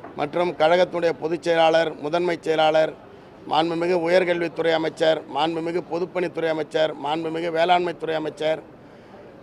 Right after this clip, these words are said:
மாண்புமிகு ஊரக தொழில்துறை அமைச்சர் மற்றும் காங்கிரஸ் கே-, பேரியக்கத்தினுடைய தலைவர் மற்றும் நம்முடைய விடுதலை சிறுத்தைகள் கட்சியினுடைய தலைவர், அவருடைய முன்னிலையில் நான் சட்டமன்ற உறுப்பினராக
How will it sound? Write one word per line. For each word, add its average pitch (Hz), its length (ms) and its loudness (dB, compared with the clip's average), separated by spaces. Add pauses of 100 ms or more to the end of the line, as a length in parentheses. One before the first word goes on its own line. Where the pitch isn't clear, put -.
மாண்புமிகு 170 560 2 (1900)
ஊரக 190 400 6
தொழில்துறை 170 460 2
அமைச்சர் 156 420 0 (840)
மற்றும் 185 420 0 (800)
காங்கிரஸ் 180 480 2
கே-, 165 180 -4 (120)
பேரியக்கத்தினுடைய 165 640 0 (120)
தலைவர் 165 420 2 (840)
மற்றும் 170 260 -2
நம்முடைய 170 300 0
விடுதலை 185 300 -2
சிறுத்தைகள் 170 520 -4
கட்சியினுடைய 165 480 -2 (160)
தலைவர், 160 380 2 (760)
அவருடைய 170 340 2 (100)
முன்னிலையில் 175 500 0 (220)
நான் 165 280 2
சட்டமன்ற 165 440 -4 (100)
உறுப்பினராக 160 540 -2